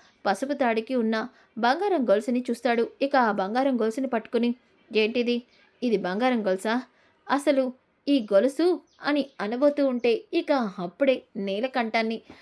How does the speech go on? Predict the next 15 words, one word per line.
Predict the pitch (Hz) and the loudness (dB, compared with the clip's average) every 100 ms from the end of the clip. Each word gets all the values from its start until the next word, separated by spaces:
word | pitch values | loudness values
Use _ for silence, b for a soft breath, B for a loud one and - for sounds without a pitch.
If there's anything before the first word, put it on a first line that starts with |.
| B - | B 0
బాలు | 349 349 277 | 2 4 2
సైగ | 311 196 226 247 | 0 -2 -2 -2
చేస్తాడు. | 247 240 220 233 - | -2 0 0 0 -2
ఇక | 285 | -2
వెంటనే | 277 196 226 269 | -2 -2 -2 -2
నీలకంఠం, | 233 226 254 233 208 226 b b b b | 0 0 -2 -2 -2 -4 b b b b
"సంజు, | - 240 233 240 214 _ _ - 202 | 0 2 2 -2 -2 _ _ -10 2
ఏంట్రా | 214 285 320 | 4 4 4
నువ్వు? | 240 196 240 - _ _ _ _ _ _ - | 2 0 -2 -4 _ _ _ _ _ _ -4
పుట్టింటి | 208 240 277 262 | -4 -2 0 2
వాళ్ళు | 233 233 | 2 4
ఎంత | 277 208 226 277 269 | 2 0 -2 -2 -2
పెడితే | 220 269 | 0 2
అంత | 247 240 | 2 -2
తీసుకోవాలి. | 240 247 262 233 226 | -4 0 0 0 -2